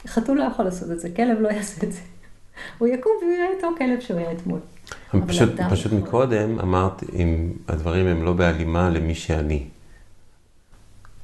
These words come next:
Speaker 2: אז האם האני זה משהו שהוא קבוע או משהו שהוא משתנה?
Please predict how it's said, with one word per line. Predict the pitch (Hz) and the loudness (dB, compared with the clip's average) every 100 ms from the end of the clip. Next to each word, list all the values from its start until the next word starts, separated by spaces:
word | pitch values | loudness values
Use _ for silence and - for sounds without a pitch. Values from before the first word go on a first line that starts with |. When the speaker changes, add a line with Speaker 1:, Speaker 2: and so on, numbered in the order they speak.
| - - 90 | -20 -10 -2
Speaker 2:
אז | 85 87 | 0 2
האם | 95 92 | 2 4
האני | 87 87 98 101 | 2 2 2 2
זה | 90 85 | 0 0
משהו | 87 - 78 | 0 0 -4
שהוא | - 80 | -2 -4
קבוע | - 78 101 165 | 0 -2 0 0
או | 147 | 2
משהו | 95 95 87 | 0 -2 -2
שהוא | 92 | 0
משתנה? | 85 - - 85 | 0 0 -2 0